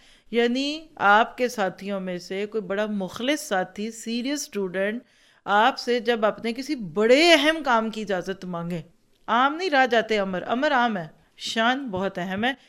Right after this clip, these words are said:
اب کیا کرے؟ ذرا سا دیکھیے گا، فَأْذَن لِمَنْ شِئْتَ مِنْهُمْ،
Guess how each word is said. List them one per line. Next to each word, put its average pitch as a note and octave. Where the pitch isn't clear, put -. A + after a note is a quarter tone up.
اب C#4
کیا E4+
کرے؟ E4
ذرا G#3
سا G#3
دیکھیے F#3+
گا، C4+
فَأْذَن G#3
لِمَنْ G3
شِئْتَ B3+
مِنْهُمْ، E3